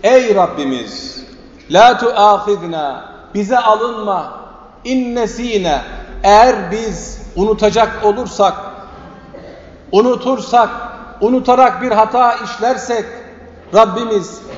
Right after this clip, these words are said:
ne olur bize alınma. Ev ahta'na, hata ile bir iş yaparsak, hata ile bir günah işlemiş olursak, Rabbimiz ne olur sen bize alınma." Rabbena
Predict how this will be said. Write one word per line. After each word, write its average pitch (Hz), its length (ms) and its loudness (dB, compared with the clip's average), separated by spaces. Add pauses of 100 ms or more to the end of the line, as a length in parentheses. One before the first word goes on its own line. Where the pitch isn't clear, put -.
(160)
ne 190 80 6
olur 214 400 8 (420)
bize 175 280 0
alınma. 156 760 0 (680)
Ev 175 280 4
ahta'na, 165 880 -2 (380)
hata 175 440 4
ile 190 320 -4
bir 170 260 -4
iş 165 200 -10
yaparsak, 156 560 -2 (640)
hata 202 460 4
ile 202 360 -2 (400)
bir 220 160 -6
günah 196 520 0
işlemiş 208 440 -4
olursak, 208 560 0 (560)
Rabbimiz 214 680 0 (400)
ne 180 100 2
olur 226 400 4
sen 196 340 -2
bize 185 240 -2
alınma." 160 540 -4 (1700)
Rabbena 185 880 2